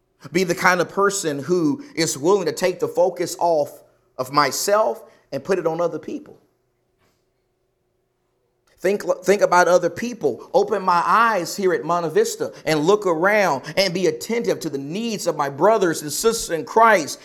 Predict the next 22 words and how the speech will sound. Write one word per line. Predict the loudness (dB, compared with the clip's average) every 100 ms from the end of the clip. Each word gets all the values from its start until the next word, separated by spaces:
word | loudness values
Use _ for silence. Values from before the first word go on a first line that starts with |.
| -10 -4
Be | -2
willing | 2 2 2 -4
to | -6 -8
help | -6 0 2 0 -8 -20 _ -2
my | -2
brothers | 2 2 0 -6 -12
and | -14
sisters | -8 -8 -8 -14
in | -16
Christ. | -10 -10 -10 -20 _ _ _ _ _ _ _ _ _ _ _ _ _ _ _ _ _ _ _ _ _ _ _ _ _ -4 -2
Be | 4
willing | 4 4 0
to |
do | -4 -4 -2
things | -4 -4 -4
like | -4 -4
sit | -4 -4
in |
a | -6
hospital | -4 -6 -4 -2 0
waiting | 0 0 -2 -6
room | -4 -6 -6 -12